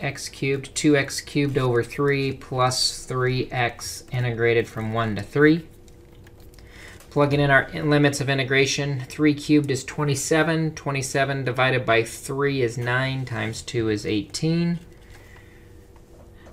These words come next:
Plus three times three is nine. Minus, plugging one in, we get two thirds minus three.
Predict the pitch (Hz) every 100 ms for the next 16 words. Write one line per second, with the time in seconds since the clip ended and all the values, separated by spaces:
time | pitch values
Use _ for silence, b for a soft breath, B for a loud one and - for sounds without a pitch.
0 | - - 170 175 202 - - - - -
1 | B B - 151 143 139 127 123 135 123
2 | 113 107 135 160 196 208 247 180 - -
3 | - - - - B B B B 139 151
4 | 180 196 196 - 113 113 113 120 131 139
5 | 139 135 117 113 110 - - - 113 -
6 | 151 151 143 143 143 - 101 104 101 -
7 | - - 151 143 135 127